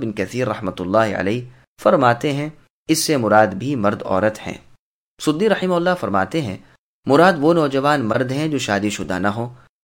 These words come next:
مجاہد رحمہ اللہ فرماتے ہیں، لواطت کے بارے میں یہ آیت ہے، یعنی ہوموسیکشولز کے بارے میں۔ سنن نبی داؤد اور ترمذی، ابن ماجہ وغیرہ میں ہے،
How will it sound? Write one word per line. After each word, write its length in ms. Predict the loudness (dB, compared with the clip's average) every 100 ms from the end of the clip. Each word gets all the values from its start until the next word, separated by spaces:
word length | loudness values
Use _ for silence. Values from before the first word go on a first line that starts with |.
| _ -2
مجاہد 360 | 4 6 6
رحمہ 280 | 4 0 0
اللہ 180 | 2 2 2
فرماتے 460 | 0 2 0 0 -4
ہیں، 140 | -2
لواطت 600 | 0 4 4 4 -2 -4
کے 180 | -2 0
بارے 340 | 2 2 0
میں 120 | -2
یہ 180 | -2 -4
آیت 400 | -4 -4 -4 -6
ہے، 160 | -8 -8 -20 _
یعنی 200 | -2 0
ہوموسیکشولز 800 | 2 2 0 -2 -4 -4 -6 -6
کے 100 | -2
بارے 280 | 0 2 0
میں۔ 120 | -6 -10 _ _ _ _ _ _ -12
سنن 340 | 0 2 4
نبی 140 | 2 2
داؤد 420 | 4 4 2 0
اور 80 | -2
ترمذی، 480 | -2 0 0 0
ابن 120 | -2 0
ماجہ 340 | 0 0 0
وغیرہ 360 | -2 -6 -4 -2
میں 140 | 0
ہے، 160 | -2